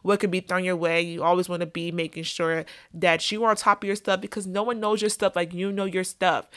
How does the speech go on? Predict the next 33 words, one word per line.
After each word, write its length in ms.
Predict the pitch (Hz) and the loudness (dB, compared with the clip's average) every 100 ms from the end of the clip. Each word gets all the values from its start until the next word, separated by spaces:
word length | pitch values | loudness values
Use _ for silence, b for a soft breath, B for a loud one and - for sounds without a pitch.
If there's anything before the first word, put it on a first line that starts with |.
| B | B
So 180 | - 190 | -2 2
if 140 | 185 233 | 2 0
you 160 | 285 | -4
know 480 | 220 175 196 220 226 | -2 2 4 4 2
how 180 | 220 208 | 0 -2
much 280 | 196 202 190 | 0 -2 -4
money 220 | 196 190 | -4 -4
you 180 | 185 185 | -4 -4
would 120 | 175 | -6
be 120 | 180 | -8
spending, 440 | - 170 170 175 | -8 -8 -6 -6
you 200 | 175 208 | -4 -6
know 580 | 185 156 175 185 185 185 B B B - | -6 -4 0 4 4 2 B B B 0
the 120 | 196 | 2
loans, 400 | 180 165 180 185 | 2 2 2 2
the 140 | 185 180 | 0 -2
paperwork 440 | 202 196 190 185 | -4 -2 -4 -4
that 180 | 165 - | -6 -4
you're 80 | 190 | -4
signing, 480 | 175 175 180 175 165 | -2 0 0 -4 -6
you 120 | 190 | -8
have 360 | - 185 - | -2 -2 -4
copies 480 | - - 160 214 208 | -8 -4 -4 -4 -4
of 180 | 226 220 | -4 -2
it, 200 | 233 226 B B B B | -2 -2 B B B B
that's 280 | 202 185 - | 4 4 2
really 280 | 170 185 175 | -2 0 0
important. 560 | 156 - 180 - 170 | -4 0 0 2 0
You 80 | 175 | -2
need 160 | 175 175 | -4 -6
to 80 | |
build 420 | 147 175 175 170 151 | -4 0 0 -2 0
that, 380 | 160 156 - | 2 2 0